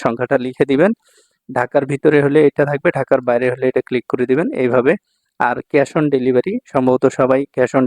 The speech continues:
ডেলিভারিতেই আপনারা নিতে আগ্রহী, সেজন্য এটা,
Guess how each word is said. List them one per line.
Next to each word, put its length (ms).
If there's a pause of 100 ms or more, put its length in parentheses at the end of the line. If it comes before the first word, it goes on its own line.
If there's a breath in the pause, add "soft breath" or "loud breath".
ডেলিভারিতেই 540 (520)
আপনারা 320 (100)
নিতে 160 (100)
আগ্রহী, 300 (120)
সেজন্য 280 (140)
এটা, 180